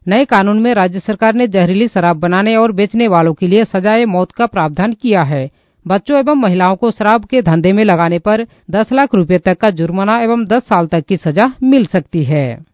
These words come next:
एक अप्रैल से ट्रेनों में बढ़ेगी यात्री सुविधा, महंगा होगा रेल टिकट। भारतीय रेल पहली अप्रैल से लंबी दूरी की ट्रेनों में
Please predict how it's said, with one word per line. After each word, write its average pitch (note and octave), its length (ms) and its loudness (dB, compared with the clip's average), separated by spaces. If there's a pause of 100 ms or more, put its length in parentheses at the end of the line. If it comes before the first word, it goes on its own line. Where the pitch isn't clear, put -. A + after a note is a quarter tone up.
(360)
एक B3+ 240 0
अप्रैल G#3 340 0
से B3+ 260 0
ट्रेनों G#3 320 0
में B3 180 2
बढ़ेगी F3+ 340 0 (120)
यात्री G3 340 -2
सुविधा, D3+ 500 -2 (300)
महंगा G3 280 0
होगा G3+ 300 0
रेल A#3 240 2
टिकट। E3+ 460 -4 (400)
भारतीय G#3 460 0
रेल D#4 180 2
पहली F#3+ 340 2
अप्रैल G3 300 -2
से C4+ 160 0
लंबी A3 320 2
दूरी F3+ 240 -2
की G#3 160 0
ट्रेनों F#3 340 0
में A3+ 220 -2